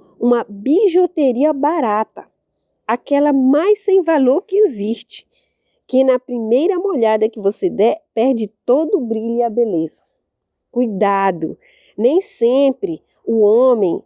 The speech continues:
é o que demonstra ser, pois ele pode estar manipulando a sua mente, a ponto dela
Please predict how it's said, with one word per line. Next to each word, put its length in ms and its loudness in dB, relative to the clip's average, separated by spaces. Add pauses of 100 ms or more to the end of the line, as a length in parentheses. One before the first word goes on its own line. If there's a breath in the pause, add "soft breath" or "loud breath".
é 220 2
o 80 0
que 160 -14
demonstra 680 0
ser, 680 0 (640)
pois 240 0
ele 240 2
pode 340 -4
estar 420 -4
manipulando 1300 2
a 140 0
sua 600 -2
mente, 720 -4 (720 loud breath)
a 120 -2
ponto 420 0
dela 320 2